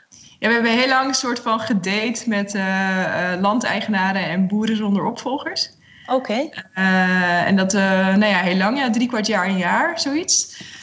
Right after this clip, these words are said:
Speaker 1: Eh, we hadden een plan, we hadden een soort van droomplan geschreven. Eh, en daarmee zijn we heel veel koffie gaan drinken. Eh,
Speaker 2: Mag ik iets vragen? Want jullie
Speaker 1: Ja.
Speaker 2: kunnen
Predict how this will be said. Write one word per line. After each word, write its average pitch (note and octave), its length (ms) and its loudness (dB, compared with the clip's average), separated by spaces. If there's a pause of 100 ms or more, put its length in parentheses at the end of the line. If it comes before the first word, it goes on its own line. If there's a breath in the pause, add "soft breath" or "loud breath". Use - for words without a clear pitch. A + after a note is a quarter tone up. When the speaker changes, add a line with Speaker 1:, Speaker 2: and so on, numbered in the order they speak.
(380 loud breath)
Speaker 1:
Eh, G3+ 160 0
we G3+ 60 2
hadden A3+ 180 4
een G3+ 120 2
plan, D4 400 0
we B3+ 60 -6
hadden G3 180 -4
een G3 60 -4
soort F#3+ 180 -6
van F#3+ 180 -2
droomplan A3+ 520 -2
geschreven. A#3 800 -6
Eh, F3+ 380 -2
en F#3 80 2
daarmee F#3 300 0
zijn G3 140 0
we F#3 60 2
heel G3 140 0
veel F#3 160 -4
koffie C4 260 -4
gaan A#3+ 160 2
drinken. A3+ 580 0
Eh, F3+ 420 -4
Speaker 2:
Mag E4+ 120 0
ik - 60 -2
iets - 120 0
vragen? E4 380 2 (240 loud breath)
Want A#3+ 140 -4
jullie B3+ 140 2
Speaker 1:
Ja. - 60 2
Speaker 2:
kunnen A#3+ 140 -4